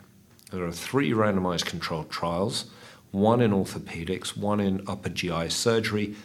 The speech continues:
and one was mixed, but it was predominantly orthopedics.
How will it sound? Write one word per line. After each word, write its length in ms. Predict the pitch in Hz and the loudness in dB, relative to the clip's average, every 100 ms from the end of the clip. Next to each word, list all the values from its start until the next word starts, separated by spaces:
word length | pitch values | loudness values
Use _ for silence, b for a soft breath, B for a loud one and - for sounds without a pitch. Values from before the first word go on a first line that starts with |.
| B 107 | B -4
and 160 | 98 | 2
one 200 | 104 101 | 4 4
was 220 | 95 87 | 4 4
mixed, 600 | 95 95 92 - - - | 2 2 2 0 -8 -6
but 100 | 92 | -6
it 140 | 85 92 | -6 -2
was 160 | 95 | -4
predominantly 580 | - 101 101 87 85 82 | -4 -6 -2 -2 -4 -6
orthopedics. 800 | 78 73 87 - 95 127 - | -6 -8 -12 -2 0 0 -4